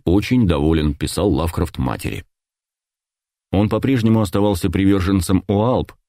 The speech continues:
поэтому на конференции, где большинство участников были представителями Национальной ассоциации,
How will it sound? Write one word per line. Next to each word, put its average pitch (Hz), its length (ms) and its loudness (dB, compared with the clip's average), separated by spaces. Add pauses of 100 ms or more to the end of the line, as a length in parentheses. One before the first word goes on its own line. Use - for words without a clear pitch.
(360)
поэтому 95 380 0
на 95 140 2
конференции, 92 680 0
где 82 160 0
большинство 92 520 0
участников 87 640 0
были 85 220 2
представителями 85 640 0
Национальной 95 560 0
ассоциации, 123 800 -2